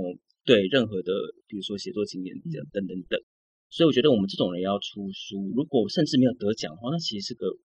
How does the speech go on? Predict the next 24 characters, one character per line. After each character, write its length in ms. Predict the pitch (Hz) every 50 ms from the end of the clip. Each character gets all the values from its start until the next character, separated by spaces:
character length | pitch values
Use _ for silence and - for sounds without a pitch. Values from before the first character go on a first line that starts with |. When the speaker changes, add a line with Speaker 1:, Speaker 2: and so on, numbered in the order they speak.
| _ _ -
Speaker 1:
高 200 | - 151 143 147
难 200 | 127 104 98 98
度 120 | - 127
的 120 | 117 - -
事。 240 | - - 208 196
Speaker 2:
嗯。 100 | 180 160 156 156 151 - _ _ _ _ _ _ _ _
Speaker 1:
那 180 | - 214 180 -
所 260 | - - - 123 139
以 80 | 151 117
我 140 | 87 87 -
就 160 | - 120 117
会 200 | 131 123 110 104
想 220 | - - 101 82 -
说， 240 | - - 113 104 101
好 360 | - - - - 104 98 95 _ -
吧， 80 | 123 110 104 107 107 110 131 147 170 _ _ _ _ _ _ _ _ -
为 160 | - 156 135
了 100 | 120 120 - - -
曝 180 | - 185 131 110 - -
光， 280 | - 113 104 101 95 95
Speaker 2:
嗯。 80 | 98 101 - -
Speaker 1:
为 120 | 160 170
了 100 | 143 131 127 - _ _
先 460 | - - - - - - 185 180 185